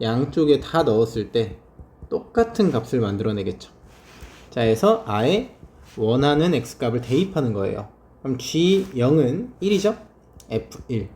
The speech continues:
F 영은 마이너스 사입니다. 요렇게. 그 다음 또 대입해. F 일은 마이너스 이, G 마이너스 사는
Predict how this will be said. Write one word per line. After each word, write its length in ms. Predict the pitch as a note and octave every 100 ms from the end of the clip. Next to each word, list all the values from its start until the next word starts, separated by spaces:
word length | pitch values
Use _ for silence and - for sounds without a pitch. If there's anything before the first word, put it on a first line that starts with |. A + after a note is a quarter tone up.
| - - - - - - - -
F 460 | C3+ D3 - A3 G3
영은 500 | B2+ D#3 D3 D3+ G3
마이너스 600 | B2 G#2 C3 E3 D3+ -
사입니다. 460 | A#2+ A#2+ A2+ - - - - - - - - -
요렇게. 500 | A2+ C3+ - - F2+ - - - - - -
그 100 | E3+
다음 160 | F#3+ F#3
또 100 | A#3
대입해. 440 | D#3 C3+ B2 G#2+
F 260 | A2 - D#3+
일은 400 | F3 A#3+ C4+ -
마이너스 580 | G#2+ G#2+ B2 A#2+ - A2
이, 180 | G#2 G2 - -
G 300 | - E3+ F3+
마이너스 480 | A#2+ B2 C3+ C3+
사는 400 | - B2 G#3+ B3+